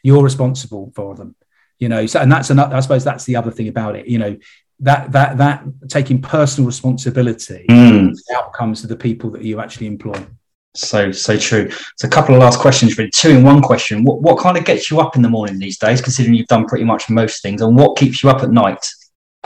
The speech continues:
Speaker 1: Uh, very little keeps me up at night, actually. Um, you know, and, and, and, and, and very little ever did. You know,
Speaker 2: Yeah.
Speaker 1: I've, I've, I've never, I've never struggled to, um, to, to really, you know, turn off in that, in, in that way.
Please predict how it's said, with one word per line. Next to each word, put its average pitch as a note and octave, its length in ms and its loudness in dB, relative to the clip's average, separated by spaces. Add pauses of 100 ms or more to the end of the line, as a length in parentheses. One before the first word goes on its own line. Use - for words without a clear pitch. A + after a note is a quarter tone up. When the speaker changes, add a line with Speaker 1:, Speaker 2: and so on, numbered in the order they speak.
(420)
Speaker 1:
Uh, D3+ 140 6
very F#3+ 180 4
little F#3+ 220 -2
keeps C3 240 -6
me B2 60 -2
up - 100 -6
at B2+ 100 -4
night, C3 200 2
actually. C#3+ 500 -6
Um, C#3 640 4
you C#3+ 80 2
know, C3 100 4
and, C#3+ 160 0
and, D#3+ 400 -6
and, F4 160 -6
and, E3+ 180 -4
and C#3+ 120 2
very F3+ 160 8
little E3 200 2
ever D#3 140 2
did. D3 320 2 (260)
You C3 140 0
know, A#2 100 2
Speaker 2:
Yeah. B2+ 120 0
Speaker 1:
I've, C3 160 -6
I've, C3 160 -4
I've C#3 140 -2
never, D3+ 260 0
I've C3 100 -4
never D3+ 160 -4
struggled B2+ 400 -2
to, B2+ 300 2 (540)
um, A#2+ 640 0
to, C3+ 140 -4
to - 180 -2
really, B2 600 2
you B2+ 120 -4
know, A#2+ 120 -2
turn B2 320 2
off B2 200 -4
in G#2+ 100 -4
that, G#2+ 220 -10
in, A#2 220 -8
in A2+ 140 -4
that A2 180 -8
way. B2 320 -4